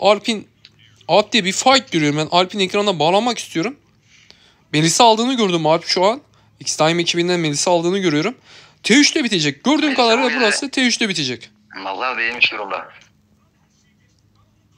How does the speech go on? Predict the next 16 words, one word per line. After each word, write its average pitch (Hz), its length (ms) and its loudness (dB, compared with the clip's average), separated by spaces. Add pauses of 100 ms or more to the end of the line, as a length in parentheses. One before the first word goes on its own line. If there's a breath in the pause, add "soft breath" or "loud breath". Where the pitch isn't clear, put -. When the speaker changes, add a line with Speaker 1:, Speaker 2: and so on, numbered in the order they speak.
(1200)
Speaker 1:
Gördüğüm 185 340 0
kadarıyla 143 440 0
T - 140 -4
üçte 170 320 -4
bitecek. 156 320 -6
Gördüğüm 156 280 -2
ama 175 220 0
Zümrüt 143 320 -4
Ankalan 180 400 -2
bir 165 220 -6
Arık'tan 185 480 0
bir 170 60 -2
fight - 100 -8 (100)
Speaker 2:
Zümrüt 165 140 -6
Speaker 1:
görüyorum. 143 360 2
Speaker 2:
Anka. - 260 -6